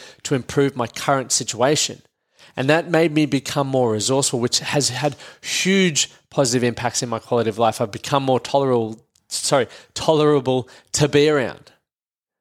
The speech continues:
right? I have a higher level of self-confidence because I know when adversity comes, I believe that I can work around it. And it changes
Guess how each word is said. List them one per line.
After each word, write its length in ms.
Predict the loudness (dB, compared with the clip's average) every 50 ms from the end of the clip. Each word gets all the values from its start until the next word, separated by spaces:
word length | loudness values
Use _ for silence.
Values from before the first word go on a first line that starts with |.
| _ _ _ _ -4
right? 220 | -2 0 0 -2 -4 _ _ _ _ _ _ -2
I 120 | -2 -2
have 260 | 0 0 0 0 0
a 40 | -2
higher 360 | -2 -4 0 0 2 2 4
level 280 | 4 2 2 0 0 -2
of 80 | -2 0
self-confidence 800 | 0 0 0 -2 -2 -6 -6 -4 -4 -4 -4 -6 -8 -8 -8
because 260 | -10 -12 -8 -6 -4
I 80 | -2 -2
know 340 | -2 0 2 4 4 4 4
when 160 | 2 0 0
adversity 480 | -2 -2 -2 -2 0 0 -2 -2 -4 -6
comes, 300 | -6 -4 -6 -4 -4 -4
I 220 | -4 -2 -2 -2
believe 480 | 0 -2 -2 0 2 2 2 2 0 0
that 120 | 0 2
I 80 | 0 0
can 200 | -2 -4 -4 0
work 240 | 0 0 0 -2
around 280 | -2 -2 0 0 0 -2
it. 120 | -6 -10 -12 -20 -20 -20 _ -4
And 220 | -2 -2 -2 -4 -6 -14 -20 -16 _
it 120 | -8 -4 -2
changes 560 | 0 2 2 2 2 2 0 0 0 -4